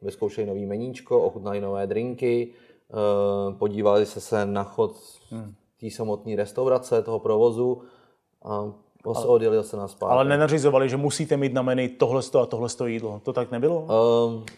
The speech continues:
Speaker 1: u některých jídel to tak bylo, že to se nesmělo, prostě, tam prostě muselo být ve všech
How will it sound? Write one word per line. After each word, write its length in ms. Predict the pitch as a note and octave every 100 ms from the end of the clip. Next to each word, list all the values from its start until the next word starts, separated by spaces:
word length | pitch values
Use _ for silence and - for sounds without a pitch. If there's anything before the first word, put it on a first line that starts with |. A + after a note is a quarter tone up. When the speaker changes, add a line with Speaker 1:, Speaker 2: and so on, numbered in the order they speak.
| -
Speaker 1:
u 20 |
některých 340 | C3 C3+ E3
jídel 140 | D3 D3
to 60 |
tak 140 | D3+ D3
bylo, 360 | G2 G2 G#2+ A#2+
že 120 | A#2+
to 100 | A2+
se 100 | B2+
nesmělo, 240 | A2 -
prostě, 280 | A2+ A2+ A2
tam 160 | G#2 G#2+
prostě 180 | G2+ A#2
muselo 320 | G#2+ A2+ A2
být 240 | A2 G#2+ -
ve 140 | -
všech 200 | A#2 -